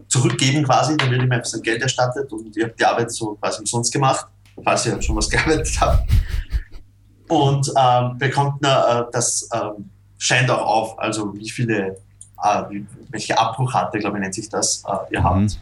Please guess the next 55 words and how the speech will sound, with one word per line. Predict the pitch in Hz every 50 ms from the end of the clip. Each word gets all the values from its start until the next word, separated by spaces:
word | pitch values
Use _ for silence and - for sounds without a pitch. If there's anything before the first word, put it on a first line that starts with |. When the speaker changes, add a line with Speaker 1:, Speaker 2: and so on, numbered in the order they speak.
| -
Speaker 1:
Und | - 113 101 101 101 -
wenn | - 110 - 104
ihr | 110 107
eine | 110 101 104
hohe | 113 113 104
Abbruchrate | 104 - - 127 123 117 113 110 - 107
habt, | 107 104 -
ist | - - -
es | - 113
natürlich | 107 98 - 104 104 98 -
nicht | 117 110 - -
sehr, | - 107 98 95 95 - -
äh, | - 101 95 92 92 92 - _ _ _ _ - _
spricht | - - - 131 127 -
das | 120 127
nicht | 123 117 123 120
für | 120
euren | 104 104 104 104 104 101
Gig. | 101 131 127 120 120 - -
Wenn, | - 101
Speaker 2:
Und | 104 101 98 95 90
Speaker 1:
wenn | 101
Speaker 2:
wirkt | 98 107 104
Speaker 1:
es | - -
Speaker 2:
sich | - 98 -
Speaker 1:
okay | 107 101
Speaker 2:
auch | 85 85 92 98 98
negativ | 95 95 95 98 - 98 90 - -
auf | - 98 90
die | - -
Positionierung | - - 92 - - 87 - - 98 87 90 92 90 90 87 85
in | 85 85 82
den | 85 82 82
Speaker 1:
Genau. | 80 85 92 95 - - - -
Speaker 2:
Ergebnissen | - 87 - - -
Speaker 1:
Also | 127 135 147
es | 143 151
ist, | 175 175 -
Speaker 2:
aus, | -
ne? | 87 85 - - - - - - - - - - - -
Speaker 1:
dazu | 156 135 139 156
will | 147 151
ich | 151 143 - -
aber | 127 127 127 127 127 123 120 - - - 123
sagen, | - - 120 110 120 127 123
es | 117 120 131
ist | 135 -
jetzt | 139 123 -
auch | - 123 127 123 -
nicht | 123 123 -
der | 113 107
Weltuntergang, | 117 120 120 120 127 127 - 127 120 110 95 110 123 127 135 - - -
denn | 120 110 113 113 - -
ich | 107 113 113 - -
glaube, | 117 113 113 117 113 117 117 -